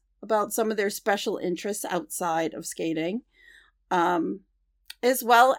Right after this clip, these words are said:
as, you know, special connections that they have with each other. All of the photos from N H K and Sheffield are now up. I wanna thank Abril for helping me with the editing on those.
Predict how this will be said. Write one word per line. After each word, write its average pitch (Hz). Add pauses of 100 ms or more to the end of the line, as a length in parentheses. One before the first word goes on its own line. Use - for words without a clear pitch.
as, 208
you 247
know, 247
special 233
connections 220
that 185
they 190
have 185
with 185
each 185
other. 214 (1200)
All 247
of 247
the 240
photos 233
from 196
N 190
H 185
K 190
and 170
Sheffield 190
are 180
now 165
up. 320 (760)
I 175
wanna 175
thank 180
Abril 202
for 190
helping 190
me 196
with 185
the 180
editing 220
on 233
those. 247